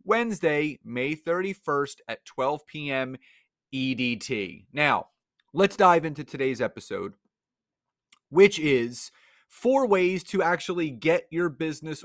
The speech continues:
organized on LinkedIn. So number one is identify the bottleneck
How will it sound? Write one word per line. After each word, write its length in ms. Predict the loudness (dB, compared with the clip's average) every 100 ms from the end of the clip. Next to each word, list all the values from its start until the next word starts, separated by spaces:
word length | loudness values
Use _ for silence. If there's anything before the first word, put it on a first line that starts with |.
| -6
organized 760 | -6 -4 -4 -4 -2 -4 -8 _
on 340 | -12 -8 -8 -10 -10
LinkedIn. 600 | -8 -8 -10 -12 -12 -16 _
So 280 | -10 -10 -10
number 320 | -2 -2 0
one 420 | -2 -4 -4 -8 -16 _ _ _ _ _ 2
is 220 | 4 4 2
identify 1040 | 2 2 0 0 2 2 2 0 -2 -6 -10 _ -14
the 240 | -8 -8
bottleneck 720 | 2 6 6 4 2 0 -2